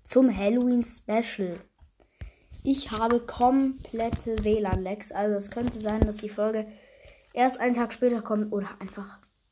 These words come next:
viel, viel später, weil ich komme nicht mehr in Dragon Mania rein,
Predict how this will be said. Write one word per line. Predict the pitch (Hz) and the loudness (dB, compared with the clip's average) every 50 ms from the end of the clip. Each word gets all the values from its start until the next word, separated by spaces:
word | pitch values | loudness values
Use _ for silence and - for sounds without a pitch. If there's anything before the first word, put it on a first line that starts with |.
| _ _ _ _ | _ _ _ _
viel, | - - - - - 214 214 240 240 240 247 247 - | -20 -20 -18 -12 -8 -6 -4 -4 -4 -4 -6 -10 -14
viel | _ - 208 190 190 196 196 | _ -10 -6 -6 -6 -6 -8
später, | - - - 226 220 208 202 156 - - - _ - | -10 -8 -4 -4 -4 -4 -4 -8 -10 -12 -14 _ -4
weil | 208 214 208 190 196 247 - - - _ _ _ - 330 - - - - _ _ _ _ _ _ _ _ - | -2 0 0 0 0 -2 -4 -10 -16 _ _ _ -20 -20 -20 -20 -20 -20 _ _ _ _ _ _ _ _ -12
ich | 214 214 208 | -10 -8 -4
komme | - 226 226 233 226 | -2 2 2 4 4
nicht | 226 220 226 277 320 - - - | 4 4 2 2 0 0 -4 -4
mehr | 277 269 240 | -4 -2 -2
in | 240 226 | -2 0
Dragon | 226 214 208 214 214 | 0 2 2 2 2
Mania | 208 208 202 202 196 185 165 | 0 0 0 -2 -2 -2 -4
rein, | 160 160 160 160 170 202 233 262 262 - | -4 -6 -6 -4 -4 -2 -4 -4 -6 -8